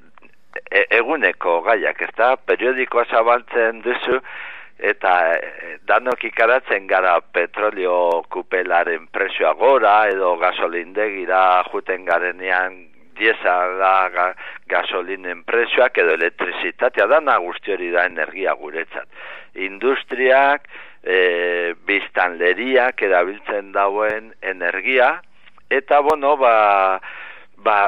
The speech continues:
ohiko energia hori petrolioarena ordezkatzeko, ba, ba, guk ikusiko dugu Euskal Herrian, energia berreztigarri mundu horretan ze aleginak egiten ari gara. Ba,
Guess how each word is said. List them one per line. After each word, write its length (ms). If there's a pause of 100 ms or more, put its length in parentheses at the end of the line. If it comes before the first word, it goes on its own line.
ohiko 520
energia 520
hori 220
petrolioarena 1080
ordezkatzeko, 1080
ba, 180 (600)
ba, 180
guk 360
ikusiko 600
dugu 240 (100)
Euskal 460
Herrian, 480 (260)
energia 600
berreztigarri 1400 (320)
mundu 420
horretan 500 (120)
ze 160
aleginak 680
egiten 420
ari 200
gara. 300 (560)
Ba, 360